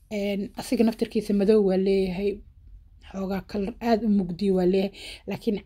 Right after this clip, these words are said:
caan wuxuu ku yahay rose-ka bright red.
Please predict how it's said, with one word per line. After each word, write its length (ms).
caan 380
wuxuu 260
ku 140
yahay 260
rose-ka 520
bright 460
red. 300